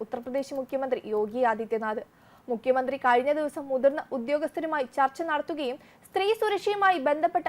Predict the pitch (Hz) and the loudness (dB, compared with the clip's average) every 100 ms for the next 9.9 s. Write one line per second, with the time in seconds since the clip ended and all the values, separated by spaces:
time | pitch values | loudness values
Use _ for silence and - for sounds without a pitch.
0 | - 262 269 311 349 359 311 339 320 - | -4 -4 -2 0 0 -2 -4 -6 -6 -8
1 | - 233 233 285 269 254 262 254 240 196 | -6 -6 -6 -6 -4 -4 -4 -6 -6 -6
2 | 240 - - - - 359 330 453 453 415 | -8 -18 -20 -20 2 4 6 4 2 2
3 | 349 285 277 349 311 - 233 240 247 208 | 4 6 6 4 2 2 -2 -2 -2 -2
4 | 190 - - _ - 381 427 427 466 466 | -8 -16 -20 _ -6 0 2 4 4 4
5 | 427 339 339 - 403 320 247 262 254 269 | 2 0 0 2 4 4 2 -2 0 2
6 | 285 277 247 226 247 262 - 208 214 226 | 2 0 -2 0 2 2 0 0 0 -2
7 | 220 202 _ _ _ - 240 302 277 320 | -4 -14 _ _ _ 2 2 2 -2 -2
8 | 320 311 339 262 226 220 220 220 - _ | -2 0 -2 0 0 -2 -4 -8 -12 _
9 | - _ - 233 247 269 302 262 208 | -20 _ 6 6 4 -2 2 2 0